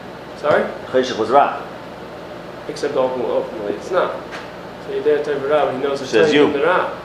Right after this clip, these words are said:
Speaker 2: Yetzer Hara Bara Choshech, Chas V'Shalom Bara Ra. Choshech was Ra, of course.
Speaker 1: It's
Speaker 2: Cheshach is
Speaker 1: the
Speaker 2: out.
Speaker 1: whole point of Das Hashem is that we know, we know that there, that there are only really, really fails and types, so therefore everything's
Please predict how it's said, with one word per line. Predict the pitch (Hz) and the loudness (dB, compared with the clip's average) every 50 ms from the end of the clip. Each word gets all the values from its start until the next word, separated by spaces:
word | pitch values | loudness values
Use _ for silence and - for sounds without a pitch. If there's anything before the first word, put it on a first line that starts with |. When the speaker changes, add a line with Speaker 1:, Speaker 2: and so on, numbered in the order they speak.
| - - - - - - - | -12 -14 -14 -14 -14 -8 0
Speaker 2:
Yetzer | - 110 117 117 - 135 | 2 2 2 4 4 2
Hara | 120 110 110 107 | 4 4 4 4
Bara | 104 104 104 107 | 4 2 2 2
Choshech, | 107 - 87 85 85 90 | 0 0 -4 -4 -4 -4
Chas | 95 98 101 - - | -6 -6 -6 -6 -6
V'Shalom | - 90 92 92 90 87 | -6 -4 -4 -4 -4 -4
Bara | 78 78 92 117 | -2 -2 0 0
Ra. | 160 190 - - - - - - | 0 -2 -2 -4 -8 -8 -8 -6
Choshech | 101 110 - 147 - | -6 -6 -6 -6 -8
was | 175 - | -6 -4
Ra, | 139 127 120 | -2 -2 -2
of | - - - | -2 -4 -8
course. | 87 - - - - - - - - - - - - - - - - - - - - - - - - - - - - - - - - - - - - - - - - | -10 -10 -10 -12 -12 -12 -14 -14 -14 -14 -14 -14 -14 -14 -14 -14 -14 -14 -14 -14 -14 -14 -14 -14 -14 -14 -12 -12 -12 -12 -12 -14 -14 -14 -14 -14 -14 -14 -14 -10 -6
Speaker 1:
It's | 107 113 113 | -4 -4 -4
Speaker 2:
Cheshach | - 147 139 | -4 -6 -6
is | - | -2
Speaker 1:
the | - - | -2 0
Speaker 2:
out. | 147 | 2
Speaker 1:
whole | 147 160 170 165 170 - - - | 4 4 4 4 2 -6 -4 0
point | - 170 156 151 | 4 4 6 6
of | 143 143 | 4 2
Das | 165 156 147 147 | 2 2 2 0
Hashem | - - - 160 147 143 | 0 -2 -2 -2 0 0
is | 143 143 | 0 0
that | 135 | 0
we | 135 143 | 0 0
know, | 143 147 143 143 143 143 - - - - | 0 2 2 2 2 0 -2 -4 -8 -8
we | 143 139 | -6 -4
know | 135 135 135 135 | 0 2 2 2
that | 131 131 127 131 | 2 0 -2 -4
there, | 127 131 | -6 -6
that | 127 123 - 139 135 127 - | -8 -8 -6 -4 -4 -4 -4
there | 127 131 131 | -2 0 0
are | 123 120 120 | 0 0 0
only | 113 117 120 120 120 | -2 -2 -4 -4 -4
really, | 117 113 113 113 117 120 - - - - 117 120 120 | -4 -4 -4 -4 -6 -8 -10 -10 -8 -8 -8 -8 -6
really | 117 113 110 113 113 113 113 - - | -6 -6 -6 -6 -6 -8 -10 -10 -8
fails | - 127 110 104 107 107 | -6 -4 -4 -4 -4 -6
and | - - - | -8 -8 -4
types, | 185 196 180 - 104 - - - | 0 2 4 4 2 2 -2 -6
so | - - | -10 -8
therefore | - 127 120 - - 117 110 | -6 -6 -6 -6 -4 -6 -6
everything's | 107 - - - - - | -6 -6 -8 -10 -12 -10